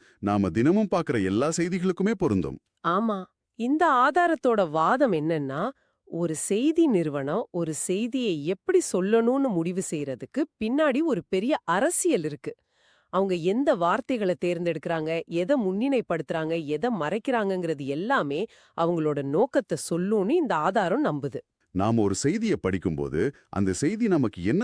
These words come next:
Speaker 1: சொல்லுதுங்கிறதோட அதை நம்மளை எப்படி யோசிக்க வைக்குதுன்னு நாம கவனிக்கணும்.
Speaker 2: கரெக்ட்.
Speaker 1: இத பற்றி நீங்க யோசிப்பதற்காக ஒரு கேள்வியை விட்டுச் செல்கிறோம். இந்த ஆதாரம் முன்வைக்கும் வாதங்களை நீங்க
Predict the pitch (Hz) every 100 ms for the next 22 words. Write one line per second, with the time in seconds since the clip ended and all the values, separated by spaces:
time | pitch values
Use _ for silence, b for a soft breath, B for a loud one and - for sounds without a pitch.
0 | 226 135 170 220 214 139 90 76 71 113
1 | 143 b 87 92 90 85 82 101 - 247
2 | 123 80 175 208 214 208 151 143 104 110
3 | 277 202 143 92 87 76 73 - _ -
4 | 180 160 - _ _ _ - 202 202 202
5 | 220 185 131 101 104 139 131 90 85 85
6 | - 76 104 156 233 _ - 139 131 -
7 | 190 240 202 127 98 113 92 82 71 73
8 | 76 247 _ _ _ - 143 135 - 131
9 | 170 180 135 110 170 160 123 127 87 87
10 | 90 80 92 240 107